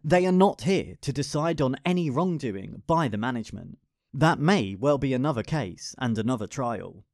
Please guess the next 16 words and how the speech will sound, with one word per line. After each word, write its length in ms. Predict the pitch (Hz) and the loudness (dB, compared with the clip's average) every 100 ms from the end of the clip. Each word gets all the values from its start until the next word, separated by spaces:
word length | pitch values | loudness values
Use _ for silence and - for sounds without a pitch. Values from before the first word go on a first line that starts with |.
| _ _ - | _ _ -2
The 160 | 156 | 0
trial 460 | 165 190 190 196 190 | 2 2 4 4 2
is 140 | 175 | 2
now 180 | 135 127 | 0 -2
several 420 | 117 - 156 135 | -2 -4 -4 -4
weeks 320 | 123 117 - 135 | -6 -8 -8 -10
in, 280 | 92 - - _ _ - 143 | -10 -12 -20 _ _ -10 -2
and 100 | 151 | 2
the 60 | 156 | 4
jurors 480 | 175 180 185 180 | 4 4 4 2
and 100 | 120 | 2
those 200 | 120 107 | 0 -2
present 400 | - 160 156 143 | -4 -4 -2 -2
in 80 | 113 | -4
the 60 | 104 | -4
courtroom 520 | - 135 123 95 | -4 -6 -6 -12